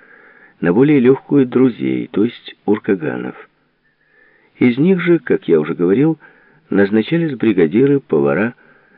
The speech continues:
дневальные и старшие по палаткам. Естественно, что то незначительное количество жиров, которое отпускалось на котел, попадало прежде всего в желудки друзей.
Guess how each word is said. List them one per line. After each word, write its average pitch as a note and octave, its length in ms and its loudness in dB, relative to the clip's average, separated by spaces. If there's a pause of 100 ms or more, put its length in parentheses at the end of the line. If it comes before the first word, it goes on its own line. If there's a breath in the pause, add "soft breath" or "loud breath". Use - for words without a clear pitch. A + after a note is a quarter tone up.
(160 soft breath)
дневальные C#3+ 840 0 (120)
и - 100 -4
старшие - 600 -4
по G#2 140 -4
палаткам. A#1+ 720 -8 (1300)
Естественно, C3+ 920 -2 (100)
что - 300 -6
то A2+ 180 0
незначительное A2+ 840 -2
количество G#2 600 0
жиров, F2 480 0 (440 soft breath)
которое F#2 380 0
отпускалось G2+ 600 -2 (160)
на E2+ 160 -4
котел, G2+ 560 -2 (520 soft breath)
попадало A#2 480 0
прежде A2+ 360 -2
всего A#2 300 -2
в F#2 80 -10
желудки D#2 480 -4
друзей. E2+ 880 -6